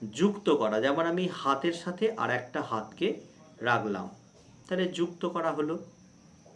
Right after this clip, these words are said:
এই রকম একটা লৌকিক অর্থে কিন্তু যোগ শব্দটা ব্যবহার করা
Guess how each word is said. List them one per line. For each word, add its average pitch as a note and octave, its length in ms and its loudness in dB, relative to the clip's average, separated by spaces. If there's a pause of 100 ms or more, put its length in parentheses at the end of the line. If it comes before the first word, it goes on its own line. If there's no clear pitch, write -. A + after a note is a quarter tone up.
(320)
এই F3 240 6
রকম B3+ 580 2
একটা F3+ 380 -2
লৌকিক C3 680 2
অর্থে F#3+ 340 -2
কিন্তু G3+ 560 0 (440)
যোগ C#3+ 380 4
শব্দটা A#2+ 560 -4
ব্যবহার G#2 440 -4
করা C#3 300 -6